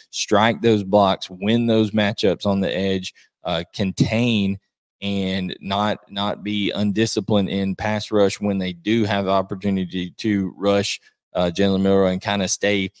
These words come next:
disciplined and more crush the pocket from the inside, then I think you could see Georgia make Alabama one-dimensional, uh, and Georgia does a great job of, of intercepting the ball, um, this year. I mean, you're looking at a,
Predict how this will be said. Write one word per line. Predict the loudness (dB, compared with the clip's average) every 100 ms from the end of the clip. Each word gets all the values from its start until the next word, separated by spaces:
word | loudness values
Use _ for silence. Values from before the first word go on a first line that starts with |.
| _ _
disciplined | -4 -2 0 2 4
and | 2 0
more | 0 0
crush | -2 2 2 2
the | -6
pocket | 0 0 0 -4 -2
from | -2
the | 0 0
inside, | -2 -2 -4 -2
then | -2 0
I | -2
think | -2 -4 -4
you | -6
could | -6 -6
see | -6 -2
Georgia | 0 0 0
make | -2 -2 -2
Alabama | -2 -2 0 -2 0
one-dimensional, | 0 0 0 0 0 0 0 -2 -2 -8 _ -4
uh, | 0 0
and | 0 0 -2 -4 -10
Georgia | 0 2 2 2 0
does | 0 -2 0
a |
great | 0 0 0
job | 0 0 0
of, | 0 -4 -2
of | -4 -2
intercepting | -2 -2 0 0 0 -2 -6
the |
ball, | 2 6 8 6 2 -12 -20 _
um, | 0 4 4 0 -2
this | -2 -2 0
year. | 2 4 4 2
I | -2
mean, | -2 0
you're | 0 2
looking | 2 2 0
at | 0
a, | 0